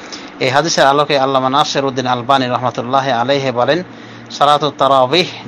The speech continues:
জামাত সহকারে পড়া হলো উত্তম। শুধু তাই নয়, আরো অন্যান্য সমস্ত ওলামাদিন, জমহুর ওলামায়ে কেরামের এটাই অভিমত যে জামাতের সাথে তারাবিহ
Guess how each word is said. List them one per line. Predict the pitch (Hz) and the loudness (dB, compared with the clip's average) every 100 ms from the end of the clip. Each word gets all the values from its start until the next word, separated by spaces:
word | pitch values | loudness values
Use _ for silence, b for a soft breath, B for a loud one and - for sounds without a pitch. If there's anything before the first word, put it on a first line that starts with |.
| 107 | -2
জামাত | 131 151 175 | 0 2 2
সহকারে | - 151 139 135 123 120 | 0 0 2 2 0 0
পড়া | 120 135 160 | 2 6 4
হলো | 165 143 135 | 4 2 0
উত্তম। | 117 113 - 117 110 107 | -2 -6 -6 -6 -4 -4
শুধু | 170 | -4
তাই | 190 147 147 | 0 2 2
নয়, | 156 202 - B B B B B | 0 -2 -6 B B B B B
আরো | - 151 151 | 0 4 4
অন্যান্য | 190 175 156 139 | 4 2 2 0
সমস্ত | - 185 208 - | 0 2 2 2
ওলামাদিন, | 185 147 135 117 113 113 - - - | 2 4 4 0 -4 -10 -14 -16 -2
জমহুর | 185 190 196 | 2 4 4
ওলামায়ে | 160 151 143 135 | 6 6 4 0
কেরামের | - 131 151 175 156 131 | 0 2 4 4 2 0
এটাই | 135 156 180 | 0 2 2
অভিমত | 135 117 113 - - B B B B B B - | 2 0 -4 -6 -14 B B B B B B -16
যে | 113 135 151 175 180 - - 139 | -4 0 2 2 0 -8 -18 -8
জামাতের | 131 143 165 160 | -2 2 2 0
সাথে | - 143 127 | -2 0 0
তারাবিহ | 131 123 123 123 180 | 2 2 4 2 0